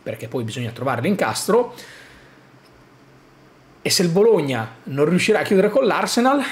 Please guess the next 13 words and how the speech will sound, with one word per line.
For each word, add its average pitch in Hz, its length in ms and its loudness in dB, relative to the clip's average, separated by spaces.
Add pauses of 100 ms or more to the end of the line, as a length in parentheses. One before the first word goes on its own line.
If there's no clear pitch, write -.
(120)
cosa 175 180 0
succederà? 151 680 -4 (260)
Quindi 139 440 -2 (180)
questo 220 320 2
è - 100 0
il 156 160 -2
tweet - 280 -8
di 135 100 -4
Alfredo, 113 440 -4
quindi 147 280 -2
la 156 160 -2
mia 208 160 4
ricostruzione 226 1040 2